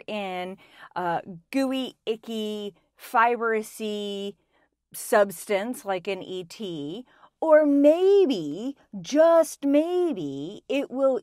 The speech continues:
even manifest itself in electronic computer parts, substances. Okay, so it doesn't have to be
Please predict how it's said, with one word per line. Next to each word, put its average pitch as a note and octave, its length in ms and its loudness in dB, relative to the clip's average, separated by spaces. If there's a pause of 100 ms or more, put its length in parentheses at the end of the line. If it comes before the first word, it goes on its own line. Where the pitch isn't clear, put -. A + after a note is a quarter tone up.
(140)
even C4+ 760 -2 (240)
manifest A#3 960 -4
itself E3 720 -4 (400)
in G#3 380 -2 (180)
electronic A3+ 1600 -2 (480)
computer F#3 1080 -4 (280)
parts, - 840 -4 (520)
substances. - 1120 -8 (460)
Okay, F3 300 -4
so G#3 240 -2
it F3 140 -4
doesn't A3+ 300 -6
have G3+ 420 -6
to G3+ 100 -8
be F3+ 240 -6